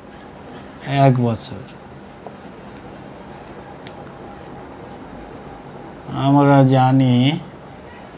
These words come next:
এখন তাহলে সূত্রটি কি জানি? সি সমান পি into one plus r to the power n।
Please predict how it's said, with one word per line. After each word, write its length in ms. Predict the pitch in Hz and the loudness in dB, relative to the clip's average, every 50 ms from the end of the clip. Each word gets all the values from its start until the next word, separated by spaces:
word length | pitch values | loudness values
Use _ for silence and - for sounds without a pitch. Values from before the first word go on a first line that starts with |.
| - - - - - - - - - - - - - - - - - - - - - - - - - - - - - - - - - - - - - - - - - - - - - - - - - - - - - - - - - - - - | -20 -18 -18 -18 -18 -18 -18 -18 -18 -16 -16 -16 -16 -16 -16 -16 -18 -18 -18 -18 -16 -16 -18 -18 -18 -18 -16 -16 -16 -18 -18 -18 -18 -18 -18 -18 -18 -18 -18 -18 -18 -18 -18 -18 -18 -18 -18 -18 -18 -18 -18 -18 -18 -18 -18 -18 -16 -6 0 2
এখন 520 | 147 135 143 - 202 180 160 151 156 151 | 2 2 4 6 8 8 8 8 8 6
তাহলে 380 | 156 156 156 165 165 156 147 143 | 4 4 4 4 4 4 4 4
সূত্রটি 520 | 143 160 147 147 147 156 156 147 156 151 | 2 0 0 0 0 0 0 2 0 0
কি 120 | 151 156 | 0 2
জানি? 320 | 151 156 156 160 170 175 170 | 2 2 2 2 2 0 -2
সি 320 | - - 156 147 147 147 | 0 2 2 4 4 4
সমান 600 | 143 - 160 151 147 143 135 131 131 135 143 151 156 170 175 - - - - | 2 2 4 4 8 8 10 10 10 8 6 2 0 -4 -8 -14 -16 -14 -6
পি 320 | - 143 151 151 151 151 147 | -4 0 2 2 4 4 4
into 460 | 139 131 127 - 131 127 127 131 147 180 180 - - - - - - - - - - - - - - 135 | 4 4 2 2 2 2 2 2 0 -2 -6 -10 -16 -18 -18 -18 -18 -18 -18 -18 -18 -18 -14 -6 0 4
one 300 | 139 139 147 151 156 147 143 151 | 6 6 8 6 4 2 2 4
plus 440 | 151 147 139 131 123 127 131 139 139 - - - - 139 139 139 135 | 8 8 10 10 10 8 4 2 -2 -8 -14 -14 -10 -4 -2 0 0
r 20 | 127 127 | 0 0
to 60 | 143 143 135 | 0 0 0
the 100 | 135 135 123 135 | 0 0 0 0
power 240 | 139 139 147 160 170 147 - - | 2 2 4 2 0 -2 -4 0
n। 200 | 165 160 151 131 | 4 6 6 6